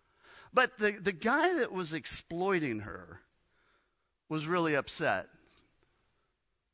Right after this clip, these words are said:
She was a moneymaker for him,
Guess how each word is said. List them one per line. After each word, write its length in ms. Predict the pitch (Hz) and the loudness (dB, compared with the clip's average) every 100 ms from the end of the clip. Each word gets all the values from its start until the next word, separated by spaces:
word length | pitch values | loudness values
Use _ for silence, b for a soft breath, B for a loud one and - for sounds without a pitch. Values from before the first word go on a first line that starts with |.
| _ _ _ _ _ _ _ _ _ _ _ _ _ _ | _ _ _ _ _ _ _ _ _ _ _ _ _ _
She 200 | - 175 | -8 -4
was 180 | 147 131 | -4 -2
a 40 | |
moneymaker 640 | 139 175 117 107 80 - 98 | 0 0 0 -4 -8 -12 -18
for 240 | - 92 | -18 -20
him, 120 | - | -20